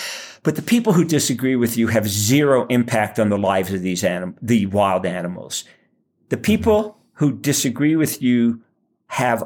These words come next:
Speaker 1: on the ground interactions, perhaps as trainers, with dogs. And so they're bringing their ideas into the curriculum, if you will.
Speaker 2: Yeah.
Speaker 1: To me, that's just bad news. I mean, I
Speaker 2: Yeah.
Speaker 1: hate to say it
Speaker 2: Yeah.
Speaker 1: that way because, I mean, it's no
Speaker 2: Mm-hmm.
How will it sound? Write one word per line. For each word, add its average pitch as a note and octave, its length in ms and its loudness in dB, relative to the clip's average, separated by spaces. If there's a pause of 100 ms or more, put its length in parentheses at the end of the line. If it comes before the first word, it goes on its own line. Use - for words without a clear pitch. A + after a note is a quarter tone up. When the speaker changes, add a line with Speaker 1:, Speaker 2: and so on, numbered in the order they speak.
Speaker 1:
on E3+ 320 2
the D#3 80 0
ground B2 840 -2 (300)
interactions, C#3+ 840 0 (180)
perhaps A2+ 400 -2
as A#2 120 -4
trainers, C#3+ 680 -2 (420)
with B2 180 -2
dogs. A2+ 680 2 (420)
And A2+ 180 0
so B2 140 2
they're C#3+ 280 4
bringing D#3 360 2
their A#2 240 4
ideas A2 560 0
into A#2 520 0 (360)
the B2 100 0
curriculum, A#2 680 -2 (300)
if G#2 220 -4
you G#2 80 0
will. F2 380 -2 (100)
Speaker 2:
Yeah. D2+ 220 -8
Speaker 1:
To - 140 0
me, A3+ 140 4
that's - 260 0
just - 160 -8
bad A#2 240 2
news. C3 360 -2 (600)
I C3+ 80 0
mean, C#3+ 160 4
I C3 40 4
Speaker 2:
Yeah. A#2 80 2
Speaker 1:
hate D#3 140 0
to - 60 -6
say F3+ 200 2
it E3 60 0
Speaker 2:
Yeah. D#2+ 60 -6
Speaker 1:
that - 200 2
way G#2 160 0
because, A#2 360 -4
I C3+ 60 2
mean, B2+ 180 2
it's - 240 -6
no B2+ 160 2
Speaker 2:
Mm-hmm. C3 120 -2